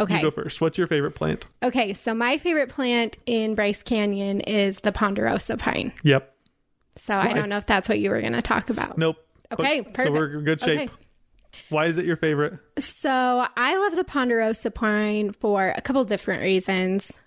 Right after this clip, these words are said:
Speaker 1: I love the way it looks.
Speaker 2: Mm-hmm.
Speaker 1: The bark is kind of a reddish hue.
Speaker 2: Uh-huh.
Speaker 1: And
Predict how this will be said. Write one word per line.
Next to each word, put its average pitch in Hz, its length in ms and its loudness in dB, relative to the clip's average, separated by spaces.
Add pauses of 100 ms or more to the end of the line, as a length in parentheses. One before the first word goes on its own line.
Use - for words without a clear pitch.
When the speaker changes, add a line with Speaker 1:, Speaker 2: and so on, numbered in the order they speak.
(220)
Speaker 1:
I 180 200 2
love 220 320 0
the 269 80 2
way 247 160 2
it - 80 -2
looks. 190 720 -2 (180)
Speaker 2:
Mm-hmm. 143 360 0
Speaker 1:
The 185 80 0
bark 208 340 -2
is 214 220 0
kind 214 280 0
of 202 120 0
a 190 100 2
reddish 196 960 0 (220)
hue. 208 760 -2
Speaker 2:
Uh-huh. 139 400 0 (420)
Speaker 1:
And 208 640 0